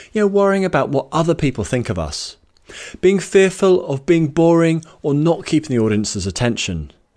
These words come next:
and not being sure of how to construct our presentation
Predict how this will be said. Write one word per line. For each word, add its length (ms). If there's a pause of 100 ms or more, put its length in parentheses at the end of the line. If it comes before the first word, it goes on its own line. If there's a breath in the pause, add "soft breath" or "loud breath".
(400 loud breath)
and 220
not 180
being 160
sure 340
of 100
how 340
to 100
construct 400
our 80
presentation 760